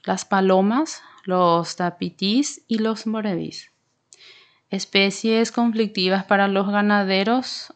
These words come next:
son los grandes felinos, como el puma y el yaguareté, y las serpientes. Los carpinchos, según la encuesta,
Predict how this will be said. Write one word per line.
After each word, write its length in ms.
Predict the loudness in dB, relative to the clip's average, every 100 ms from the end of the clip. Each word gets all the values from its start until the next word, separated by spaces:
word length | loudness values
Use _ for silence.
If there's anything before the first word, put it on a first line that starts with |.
| -12
son 340 | -8 -4 -2
los 220 | -2 -4
grandes 420 | -4 -2 -2 -4 -6
felinos, 560 | -6 -2 -2 -2 -6
como 240 | -6 -4 -4
el 120 | -4
puma 480 | -6 -4 -2 -2 -4
y 140 | -4
el 160 | -4 -4
yaguareté, 580 | -4 -4 -4 -6 -8 -10 _ -20 -20 -20 -14
y 100 | -2
las 180 | 0 2
serpientes. 800 | 0 -2 -4 -4 -8 -12 -14 -16 -20 _ _ _ -20 -20 -18 -2
Los 380 | 2 4 2
carpinchos, 760 | 2 0 2 4 4 4 0 0
según 400 | -2 0 2 2
la 200 | 2 2
encuesta, 800 | 0 0 0 0 -2 -2 -2